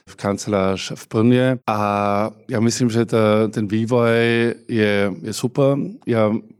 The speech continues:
mám pocit, že pracuji s lidmi, které považuji za svoje kamarády. Já důvěřuji v-, eh, všem stoprocentně. A my máme velmi zajímavé klienty, velmi zajímavé kauzy, tak ano, já jsem velmi spokojený.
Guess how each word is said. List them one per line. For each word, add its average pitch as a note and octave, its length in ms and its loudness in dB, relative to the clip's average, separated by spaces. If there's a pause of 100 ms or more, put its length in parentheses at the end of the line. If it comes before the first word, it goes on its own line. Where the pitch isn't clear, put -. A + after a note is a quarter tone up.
(120)
mám G#2+ 220 0
pocit, A2+ 280 0
že A#2+ 220 2 (320)
pracuji A#2 580 2
s - 120 -10
lidmi, A#2+ 580 2
které A#2 400 -2
považuji A2 540 2
za A2 220 -2
svoje G2+ 300 0
kamarády. A#2+ 640 -2 (560)
Já G#2+ 180 -2
důvěřuji A#2+ 760 2 (360)
v-, - 120 -14
eh, G#2+ 360 0
všem A2 720 0
stoprocentně. A2+ 960 0 (440)
A A2 140 -2
my G#2+ 160 0
máme G#2 420 0
velmi G#2+ 340 0
zajímavé G#2+ 680 2
klienty, A2 440 0
velmi G#2+ 220 2
zajímavé G2+ 340 0
kauzy, G2 440 -4
tak G#2 280 -6
ano, G#2+ 240 0
já A#2 120 -6
jsem A2 160 -6
velmi G#2+ 180 -2
spokojený. - 460 -12